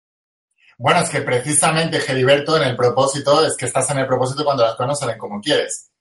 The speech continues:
Si no, ya lo tienes. ¿Para qué lo quieres? O sea, normalmente tú quieres lo que no tienes. Y el área del propósito está escondida detrás de aquello que no tenemos. La objeción te lleva a la obsesión. Así que el universo,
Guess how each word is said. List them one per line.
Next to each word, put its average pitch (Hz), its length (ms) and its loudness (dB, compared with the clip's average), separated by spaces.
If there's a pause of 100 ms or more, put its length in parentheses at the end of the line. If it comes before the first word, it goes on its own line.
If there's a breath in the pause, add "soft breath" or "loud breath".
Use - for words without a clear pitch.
(100)
Si - 220 -10
no, 131 140 0
ya 151 100 4
lo - 120 2
tienes. - 360 -4
¿Para 110 200 -2
qué 131 100 -6
lo 117 160 -2
quieres? - 520 -6 (480)
O - 80 -20
sea, 123 180 -2
normalmente 139 600 2
tú 147 140 -6
quieres 143 240 -2
lo 147 100 -2
que 135 80 -4
no 123 140 -4
tienes. - 460 -8
Y 135 140 -8
el 127 120 0
área 170 240 2
del 170 100 -4
propósito 165 840 -4
está 127 240 -8
escondida 151 540 -4
detrás 127 800 -4 (340)
de 123 120 -2
aquello 131 280 -4
que 143 100 -4
no 107 140 -6
tenemos. - 580 -6 (280)
La 131 180 0
objeción 147 480 -4
te 170 80 -10
lleva 165 180 0
a 131 40 2
la 120 80 2
obsesión. - 580 -6 (880)
Así 123 240 -4
que 127 60 -2
el 120 80 2
universo, 139 600 0